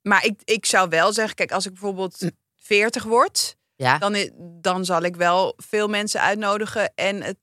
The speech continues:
Speaker 1: allemaal betalen. Dat vind ik wel dan een
Speaker 2: Veertig.
Speaker 1: bijzonder. Ja.
Speaker 2: <laughs> Doe even rustig. <laughs>
Speaker 1: Ik heb nog zeven jaar om te sparen voor dit,
Speaker 2: <laughs>
Speaker 1: eh, feest. Maar bijvoorbeeld, nou ja, jij wordt
Speaker 2: Drieëndertig.
Speaker 1: drieëndertig. Ja, dan vind ik het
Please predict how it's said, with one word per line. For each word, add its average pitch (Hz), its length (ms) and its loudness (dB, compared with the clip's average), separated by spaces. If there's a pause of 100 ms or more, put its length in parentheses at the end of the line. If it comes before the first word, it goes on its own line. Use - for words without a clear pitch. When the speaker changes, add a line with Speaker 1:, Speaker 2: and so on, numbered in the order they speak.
(340)
Speaker 1:
allemaal 196 400 0
betalen. 175 460 0
Dat 151 140 -6
vind 175 140 -8
ik 170 80 -10
wel 180 180 0
dan 180 160 -2
een 147 140 -2
Speaker 2:
Veertig. 180 100 -12
Speaker 1:
bijzonder. - 460 -8
Ja. 185 300 -2
Speaker 2:
<laughs> - 20 -6
Doe 190 200 4
even 165 280 2
rustig. 165 460 2 (120)
<laughs> - 680 -2
Speaker 1:
Ik 220 160 0
heb - 20 0
nog 196 140 0
zeven 220 440 2
jaar 190 220 6
om 190 100 -2
te 175 100 -6
sparen 233 420 2
voor 226 120 -8
dit, 214 260 -2
Speaker 2:
<laughs> 214 80 0
Speaker 1:
eh, 202 180 2
feest. 240 380 -2 (560)
Maar 185 440 4 (140)
bijvoorbeeld, 180 760 2
nou 175 200 2
ja, 135 240 2
jij 190 300 0
wordt 202 380 -2 (360)
Speaker 2:
Drieëndertig. 147 560 4
Speaker 1:
drieëndertig. 180 800 0 (520)
Ja, 151 180 2
dan 175 220 0
vind 202 300 -2
ik 190 100 -2
het - 220 -6